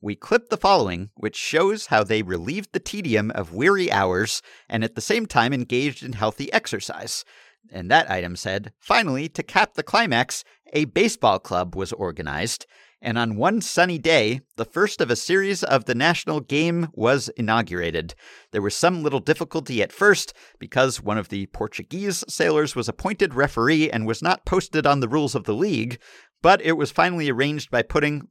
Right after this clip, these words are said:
the colored man," it says, "in the field and appointing the cook to the responsible judicial post, which he filled to the satisfaction of all, notwithstanding the dinner was somewhat late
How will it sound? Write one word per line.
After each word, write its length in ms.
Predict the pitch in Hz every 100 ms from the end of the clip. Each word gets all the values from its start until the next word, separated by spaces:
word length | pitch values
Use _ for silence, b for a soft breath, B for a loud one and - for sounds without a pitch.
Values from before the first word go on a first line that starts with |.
| -
the 140 | 101
colored 420 | - - 139 95 95
man," 280 | 90 98
it 180 | 143 -
says, 380 | - - 90 -
"in 180 | 113 92
the 80 | -
field 420 | - 135 95 110 B B B -
and 240 | 120 120
appointing 600 | 117 - - 208 190 175
the 300 | 143 123 117 -
cook 400 | - 226 - - -
to 100 | 139
the 140 | 107
responsible 720 | 101 104 - 165 165 - 156 147
judicial 480 | - 180 143 -
post, 520 | 107 - 143 92 - - B B B
which 200 | 107 -
he 140 | 117
filled 340 | 107 165 170 143
to 80 |
the 80 | 139
satisfaction 720 | 123 151 151 - 123 123 - 110
of 160 | 101 -
all, 320 | 120 123 131 123
notwithstanding 960 | 104 131 - 131 - 113 110 113 107 -
the 80 |
dinner 420 | 120 139 135 98 101
was 160 | - 101
somewhat 400 | 95 87 90 -
late 240 | 90 -